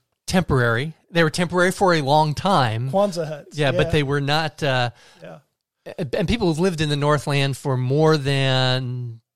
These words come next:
Speaker 1: twenty years or so probably remember those buildings that you could see from Berry Road. Those brown Quonsets look like little military barracks. But now it's, yeah, it's a beautiful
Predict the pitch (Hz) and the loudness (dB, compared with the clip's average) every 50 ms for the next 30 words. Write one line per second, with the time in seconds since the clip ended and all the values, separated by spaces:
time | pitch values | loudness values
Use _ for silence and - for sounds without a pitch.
0 | _ _ _ _ _ _ _ _ _ _ - - 156 147 143 139 143 139 135 131 | _ _ _ _ _ _ _ _ _ _ 0 2 2 2 2 0 -2 -2 -2 0
1 | 135 135 135 131 127 120 127 120 - - 123 117 117 120 - - 135 127 120 135 | 0 2 2 2 2 2 0 0 2 2 2 2 2 0 -2 0 -2 0 0 0
2 | 127 135 135 135 139 143 139 139 120 127 131 131 113 110 123 131 127 131 120 131 | 0 0 2 2 2 2 2 0 2 2 2 0 0 -2 -2 0 0 0 0 -2
3 | 127 127 131 131 123 - - _ - - - - - - - _ - 127 135 139 | -2 -2 -4 -4 -4 -4 -6 _ -20 -20 -20 -20 -20 -20 -20 _ -8 -6 -6 -4
4 | 139 120 127 123 - - 143 131 - 139 127 131 127 131 135 135 120 127 123 120 | -4 -4 -4 -4 -2 -2 -2 0 0 0 0 2 2 4 4 2 2 2 2 2
5 | 123 127 123 120 113 107 - 139 123 117 120 123 127 123 120 - 139 127 123 120 | 0 0 -2 -4 -4 -4 -4 -2 -2 0 0 -2 -2 -6 -4 -4 -2 -2 -2 -4
6 | - - 135 123 123 - - - - - - - - 127 117 - 127 117 113 _ | -4 -6 -8 -8 -8 -8 -6 -6 -6 -8 -10 -12 -10 -10 -8 -8 -8 -8 -10 _
7 | - - 120 117 113 110 110 117 127 135 135 123 - 147 127 131 120 104 123 117 | -10 -8 -6 -6 -6 -6 -4 -2 -2 -2 -2 -2 -2 0 0 0 0 2 2 2
8 | 117 120 123 127 - - - - - - - - _ _ _ _ _ _ _ _ | 2 2 0 -2 -4 -6 -4 -4 -4 -6 -8 -20 _ _ _ _ _ _ _ _
9 | _ _ _ _ _ _ _ _ _ _ _ _ _ 123 131 123 131 143 151 147 | _ _ _ _ _ _ _ _ _ _ _ _ _ -12 -8 -2 0 2 2 0
10 | 131 - 165 123 113 113 - 127 101 101 131 165 180 170 - - 135 123 113 110 | 0 -2 -6 -8 -8 -6 -6 -6 -2 0 2 4 2 2 2 0 -2 -2 -4 -6